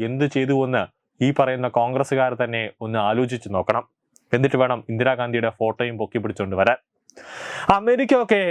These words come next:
ദോ അവിടെ, ആ അതിർത്തിക്ക് അപ്പുറത്ത് മതി, ഇത് ഇന്ത്യയാണ് എന്ന് പറയാനൊരു ഇന്ദിരാഗാന്ധി ഉണ്ടായിരുന്നുവെങ്കിൽ തള്ളുന്നത് പോലെ എളുപ്പമല്ല ചെയ്യാനെന്ന് ബി ജെ പിക്കാർ മനസ്സിലാക്കിയാൽ മതി.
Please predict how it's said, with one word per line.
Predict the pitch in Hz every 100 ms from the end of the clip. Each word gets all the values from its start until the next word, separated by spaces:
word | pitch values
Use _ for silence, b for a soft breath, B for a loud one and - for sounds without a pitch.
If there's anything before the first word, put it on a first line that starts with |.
| - 117
ദോ | 143 151 127
അവിടെ, | 135 123 - _ _ -
ആ | 143 160
അതിർത്തിക്ക് | 151 156 160 147 -
അപ്പുറത്ത് | - 160 151 110
മതി, | 110 123 _ _ _ -
ഇത് | 139 139 127 - 131
ഇന്ത്യയാണ് | 151 151 113 107 113 _ _ 135
എന്ന് | 135 135 135
പറയാനൊരു | 135 135 135 127 127 120
ഇന്ദിരാഗാന്ധി | 131 139 135 131 131 131
ഉണ്ടായിരുന്നുവെങ്കിൽ | 123 127 131 131 131 127 120 87 _ _ _ _ _
തള്ളുന്നത് | 120 117 135 135 131 127
പോലെ | 120 113 - 107
എളുപ്പമല്ല | 117 143 120 107 107 -
ചെയ്യാനെന്ന് | 110 113 117 107 95 -
ബി | 110 104
ജെ | 131 -
പിക്കാർ | - 117 101
മനസ്സിലാക്കിയാൽ | 101 113 135 104 - 92
മതി. | 95